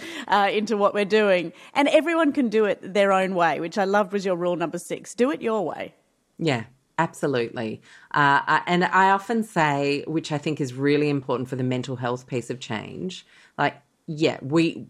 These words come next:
Speaker 2: we have hormone problems that are sky high. We have kids with psoriasis, dermatitis, hives, uh, eczema, asthma, um, in record numbers. And these weekly trips to the pharmacy have become the norm, but they're not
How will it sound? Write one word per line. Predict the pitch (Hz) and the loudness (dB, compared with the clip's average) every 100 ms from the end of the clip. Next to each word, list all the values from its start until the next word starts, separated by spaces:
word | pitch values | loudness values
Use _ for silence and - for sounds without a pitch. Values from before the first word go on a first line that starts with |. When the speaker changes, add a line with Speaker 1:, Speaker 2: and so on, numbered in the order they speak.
| _ | _
Speaker 2:
we | 156 165 156 | -2 2 2
have | 156 143 | 0 -6
hormone | - 220 214 208 185 | -6 0 2 2 2
problems | 180 160 147 135 | 0 0 -2 -6
that | 147 135 | -6 -8
are | |
sky | - 135 127 | -6 -2 0
high. | 123 123 | 0 -2
We | 117 131 | -2 -4
have | 131 - | -6 -10
kids | - 214 190 180 | -6 -2 -2 -2
with | 156 147 | -4 -6
psoriasis, | - 156 151 147 147 147 - | -6 -4 0 0 0 -8 -8
dermatitis, | 139 131 131 131 127 | -6 -6 -2 -2 -4
hives, | - 135 127 127 127 - - - - - - | -2 2 2 0 -4 -14 -20 -20 -20 -18 -4
uh, | 131 127 123 123 120 - | 2 4 4 4 2 0
eczema, | 147 - 147 135 131 - | -4 -2 0 0 0 0
asthma, | 151 - - 147 139 135 - _ _ - | 0 -2 -4 0 0 -2 -12 _ _ 0
um, | 135 131 135 | 2 2 -2
in | 147 143 143 | -4 -2 0
record | 151 147 147 131 | 0 0 -2 -2
numbers. | 131 120 123 120 110 - - - | -2 -2 -2 -4 -4 -10 -14 -6
And | 131 127 131 131 - _ _ - | -2 -2 -2 -4 -8 _ _ 0
these | 151 139 - - | 2 2 -4 -14
weekly | 143 143 180 180 170 | -4 0 0 0 -6
trips | 131 165 - | -4 -6 -6
to | - | -8
the | 135 | -6
pharmacy | 127 131 131 135 131 123 113 | -2 0 0 -2 -4 -6 -6
have | 113 131 | -8 -8
become | 131 131 127 | -8 -6 -4
the | 123 | -4
norm, | 123 123 120 117 - - | -4 -6 -6 -8 -12 -10
but | 143 | -4
they're | 165 | 0
not | 160 151 139 - | 2 2 0 -2